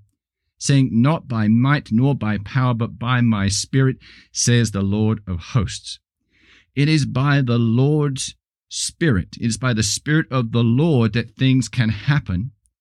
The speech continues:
but not necessarily by itself. The Lord moves on the faith of those who use the measure of faith that he has given them. Romans chapter twelve, verse three, Paul writes, "For by the grace,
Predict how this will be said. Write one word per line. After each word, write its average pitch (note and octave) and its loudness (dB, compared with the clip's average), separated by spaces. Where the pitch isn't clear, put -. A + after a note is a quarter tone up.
but C3 -2
not C#3+ 2
necessarily C3+ 0
by A#2 -4
itself. - -2
The A2+ -2
Lord C#3+ 0
moves C#3 2
on C3 0
the A2+ 0
faith A#2 0
of G#2+ -2
those G#2+ 0
who A#2 -2
use B2+ 2
the A2 -2
measure A2+ 2
of G2 -4
faith G2+ -4
that G2+ -6
he G#2+ 0
has A#2+ 2
given E3 0
them. D2 -4
Romans A#2 0
chapter C3 -2
twelve, A#2 -2
verse A#2 -2
three, B2+ -4
Paul A#2+ -4
writes, A#2+ -2
"For B2+ -2
by A#2 -2
the D#3+ -4
grace, C3+ -2